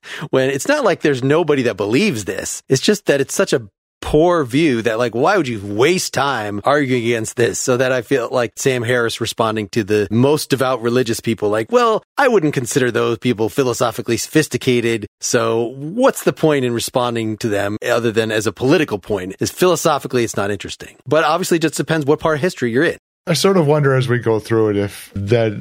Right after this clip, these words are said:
Speaker 2: what the charitable reading of it's gonna be. Are we gonna just jump into book one, or are we gonna say more about the epistle and about, like, how he's thinking about his job?
Speaker 1: Well, Wes wanted to say what an idea was.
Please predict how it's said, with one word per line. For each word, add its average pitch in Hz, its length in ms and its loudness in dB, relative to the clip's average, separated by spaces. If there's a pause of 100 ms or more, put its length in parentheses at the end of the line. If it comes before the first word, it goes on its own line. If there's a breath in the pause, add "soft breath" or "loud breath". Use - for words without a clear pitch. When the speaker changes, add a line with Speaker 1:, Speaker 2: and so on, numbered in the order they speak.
(320)
Speaker 2:
what 131 340 2
the 117 120 2
charitable 120 720 0
reading 98 400 0 (100)
of 101 160 0
it's 98 140 -4
gonna 98 220 2
be. 95 480 -2 (920)
Are 151 80 2
we 147 80 4
gonna 156 220 2 (200)
just 131 220 0
jump 135 240 0
into 120 680 0 (280)
book 123 220 0
one, 123 160 2
or 123 60 0
are 117 60 0
we 113 140 2
gonna 107 340 0 (200)
say 123 260 0
more 113 400 2
about 107 400 -2
the 104 320 0
epistle 101 480 -2
and 98 80 0
about, 101 340 -2 (220)
like, 101 140 -2
how 110 240 -2
he's 101 180 -4
thinking 104 260 -4
about 98 280 0
his 101 380 -4
job? 98 440 0 (340)
Speaker 1:
Well, 135 120 6
Wes 185 180 2
wanted 175 140 2
to 151 60 -4
say 165 120 2
what 139 180 2
an 131 120 -2
idea 123 400 0
was. - 440 -14